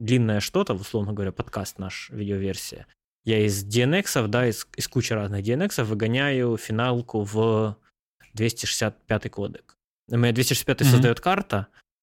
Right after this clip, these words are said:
Speaker 1: но все вот эти вот много слоев на композе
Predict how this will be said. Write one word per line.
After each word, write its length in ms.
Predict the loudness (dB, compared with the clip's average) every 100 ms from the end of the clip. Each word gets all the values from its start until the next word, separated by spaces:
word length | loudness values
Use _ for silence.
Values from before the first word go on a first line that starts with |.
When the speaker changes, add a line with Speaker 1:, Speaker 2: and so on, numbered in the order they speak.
| -2
Speaker 1:
но 800 | 2 4 4 4 4 4 2 -2
все 300 | -4 2 4
вот 120 | 4
эти 120 | 2
вот 340 | 2 0 -4 -4
много 380 | 2 4 4 2
слоев 720 | 2 4 4 4 -2 -12 -20 _
на 100 | -8
композе 640 | -4 -2 2 4 4 2